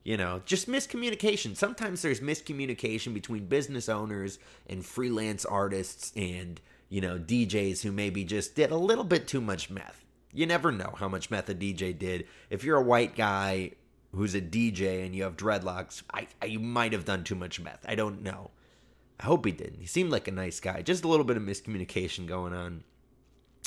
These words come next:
that led to us getting cussed out by a, a small business owner. And, uh, I'm a supporter of small business, as you know. Big fan of small business, and that's why I let the guy cuss me out. I'm like, "Hey, you're in my,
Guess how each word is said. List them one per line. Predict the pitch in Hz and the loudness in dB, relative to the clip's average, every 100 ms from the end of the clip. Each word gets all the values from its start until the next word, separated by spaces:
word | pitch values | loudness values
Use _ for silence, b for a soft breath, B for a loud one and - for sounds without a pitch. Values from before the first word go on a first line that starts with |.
| B B B | B B B
that | 110 107 | 0 2
led | 101 110 110 | 4 4 4
to | 139 104 | 2 4
us | 101 - | 4 2
getting | 117 120 | 0 0
cussed | - 98 - | 0 -2 2
out | 92 92 | 0 2
by | 95 95 | 0 -2
a, | 98 101 92 | -4 -4 -4
a | 98 95 | -2 -2
small | - 120 117 127 | -2 0 2 4
business | 135 147 135 101 | 4 4 0 -4
owner. | 101 92 90 113 b b b b b b b 113 | -4 -4 -4 -6 b b b b b b b -2
And, | 113 107 104 | 0 0 2
uh, | 101 101 - | 2 2 8
I'm | 139 233 | 8 8
a | |
supporter | - 156 - 104 90 | 2 0 2 0 0
of | 82 | -4
small | - 101 87 | -4 -2 -2
business, | 80 87 82 110 - | 0 -4 -4 -6 0
as | 120 90 | 0 0
you | 90 85 | -6 -8
know. | - 110 143 - - | -4 -4 -4 -6 0
Big | 165 - | 0 2
fan | 120 92 | 0 0
of | 87 | -4
small | 107 87 82 | -4 -6 -6
business, | 90 85 127 180 | -6 -4 -4 -2
and | 180 151 | -2 -2
that's | 160 - | -2 -2
why | 165 151 | -4 2
I | 151 | 2
let | 135 131 - | 2 -2 0
the | |
guy | 117 104 | 2 2
cuss | - 101 - | 2 0 2
me | 135 | 4
out. | 185 95 | 4 4
I'm | 92 | -2
like, | 90 | -4
"Hey, | - 110 | -6 2
you're | 175 | 4
in | 339 285 | 4 0
my, | 165 | 0